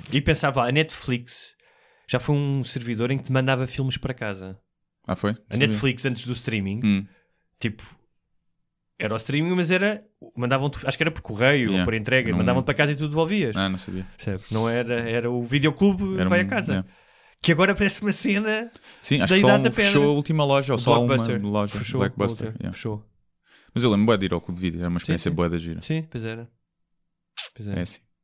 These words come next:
Speaker 2: Mas pronto, é melhor agora, não é? <laughs>
Speaker 1: É melhor, é
Speaker 2: É
Speaker 1: melhor.
Speaker 2: melhor agora, não tens que rebobinar o filme.
Speaker 1: E tu levavas multas quando não rebobinavas?
Speaker 2: Yeah, era. Eu, por acaso, no meu videoclube, não, porque eu ia lá tanta vez,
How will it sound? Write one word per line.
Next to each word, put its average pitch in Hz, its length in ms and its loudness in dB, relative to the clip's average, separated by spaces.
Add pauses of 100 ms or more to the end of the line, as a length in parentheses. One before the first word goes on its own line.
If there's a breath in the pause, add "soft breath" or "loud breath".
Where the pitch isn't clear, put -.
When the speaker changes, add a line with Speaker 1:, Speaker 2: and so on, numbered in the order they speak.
(640)
Speaker 2:
Mas 80 180 -6
pronto, - 220 -14
é 85 60 -4
melhor 80 260 -2
agora, 80 300 -6
não - 120 -10
é? 82 40 -12
<laughs> 92 320 0
Speaker 1:
É 104 100 0
melhor, 101 220 -2
é - 260 -8
Speaker 2:
É 101 40 -8
Speaker 1:
melhor. 101 180 2
Speaker 2:
melhor 95 180 4
agora, 117 240 4
não 113 120 0
tens - 120 -4
que - 60 -10
rebobinar 92 400 4
o 92 60 4
filme. 107 640 0 (600 loud breath)
Speaker 1:
E 123 160 -2
tu - 100 -10
levavas 143 280 2
multas 120 560 -2
quando 110 200 -4
não 117 80 0
rebobinavas? 107 500 0
Speaker 2:
Yeah, 85 280 2
era. 78 280 -6
Eu, 110 100 2
por 127 100 4
acaso, 110 200 4
no 104 80 6
meu 95 80 4
videoclube, 98 400 2
não, 82 180 -2
porque 82 220 -8
eu 80 180 -6 (640)
ia 92 160 2
lá 90 80 4
tanta 87 240 0
vez, 90 340 -2